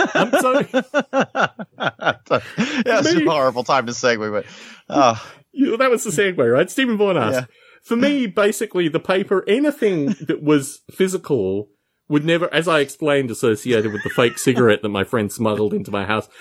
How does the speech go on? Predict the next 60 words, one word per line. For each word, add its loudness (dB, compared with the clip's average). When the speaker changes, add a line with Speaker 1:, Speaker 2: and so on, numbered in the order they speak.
Speaker 1:
There 2
was 0
no 2
way 2
I 0
was 0
gonna -4
have -2
any -4
pornography -4
in -4
the -6
house. -8
So 2
my 2
Speaker 2:
Yeah. 4
Speaker 1:
only 0
experience 0
with -6
pornography 0
was -2
associated -2
with -6
finding -2
it -6
in -4
the -8
wild. 0
Uh, 2
yeah, 2
l-, 2
at 0
later 2
times -2
in -2
high -2
school, 0
there -2
were 4
always 4
kids -2
with -6
Jugs -2
magazines. -2
I'm -2
not 2
sure 2
what 2
the -4
story 0
is -2
with -8
Jugs, -2
but 2
they 4
must 0
just -4
be 0
marketing 0
to 2